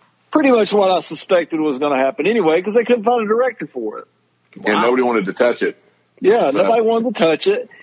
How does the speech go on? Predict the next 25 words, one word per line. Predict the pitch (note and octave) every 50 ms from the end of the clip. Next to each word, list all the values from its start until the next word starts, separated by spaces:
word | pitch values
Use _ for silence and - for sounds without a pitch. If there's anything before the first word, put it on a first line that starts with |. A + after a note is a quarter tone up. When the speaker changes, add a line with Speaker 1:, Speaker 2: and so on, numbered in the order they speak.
| - _ _ _ _ _ _ -
Speaker 1:
He, | G#3 A3+ F#3+ D#3+ D#3+ -
he | F3+ A#3 C#4 C#4+ C#4+
and | B3 G#3 D#3+ D3 C3 - _ _ _ _ _ _ _ _ _ _ _ _ _ _ _ _ _ _ -
this | F3 E3+ C4+ C4+ -
is | A3 G3 -
his | F#3 G#3 G#3 F3 D3+
baby. | C#3 E3 E3 E3+ D#3+ B2+ B2 C3
I | C#3
mean, | D#3 E3 F3+ E3+
he | F3+ B3 C4+
even | C4+ A3+ G3+ E3+
wrote | E3+ E3+ F3+ F3+ C#3+ B2 A#2+
dialogue | A2+ C#3+ D3 E3 F3 E3+ D#3+ D3 C#3+ C#3 C#3 C3+ C3 B2 A#2 - _ _ _ _ _ _ _ _ _ _ _ _ -
for | F3+ F#3
the | E3 D#3+
Guardians | D3+ E3+ E3+ F3 E3+ E3 D#3 D#3 D3 C#3+ C#3 B2+ - - - -
in | E3+ D#3
Infinity | D#3 D3 B2+ - E3+ E3 D#3+ D3 C#3+ C3+
War. | B2 C#3 D#3 D3+ C3 A#2 A2+ A2+
I | A#2+
mean, | B2+ C3+ C3+ C3 C3 C3 B2+ F#2+ - _ _ _ _ _ -
this | D3+ F3 F#3 -
is | A3+ A3+ F#3+ E3 - -
his | F3 F3+ F#3 E3 - -
thing. | - E3+ F3 F3+ E3 C3 A#2 A2+ A2 A2